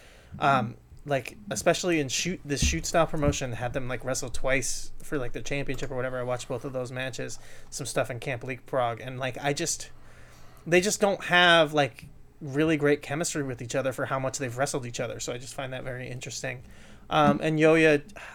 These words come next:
I don't know, Yoya was, he's been fine in other places, but he was just whatever here. Um, match was fine, but, uh, yeah, Matt Makowski looked really good. Masha, I'm, I don't know, I'm, like, I'm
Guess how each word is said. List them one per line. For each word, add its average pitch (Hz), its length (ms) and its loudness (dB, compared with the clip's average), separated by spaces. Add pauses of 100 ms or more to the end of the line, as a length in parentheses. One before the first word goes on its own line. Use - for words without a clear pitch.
I - 100 -8
don't 151 140 0
know, 147 60 2
Yoya 156 380 4
was, 156 300 0 (140)
he's 214 240 -2
been 226 280 2
fine 220 380 4
in 214 100 0
other 202 200 4
places, 202 340 0
but 165 140 -2
he 165 100 -10
was 156 140 -4
just 151 160 -6
whatever 139 260 2
here. 143 300 0 (440)
Um, 143 280 2 (200)
match 226 220 6
was 175 140 -2
fine, 131 340 0
but, 135 180 0
uh, 135 300 0
yeah, 123 220 -8
Matt 170 180 2
Makowski 160 400 0
looked 131 300 -6
really 131 200 -2
good. 123 300 0
Masha, 139 440 0 (380)
I'm, 302 280 10
I 320 300 10
don't 302 220 0
know, 262 200 8
I'm, 208 180 6
like, 214 240 2 (240)
I'm 220 280 2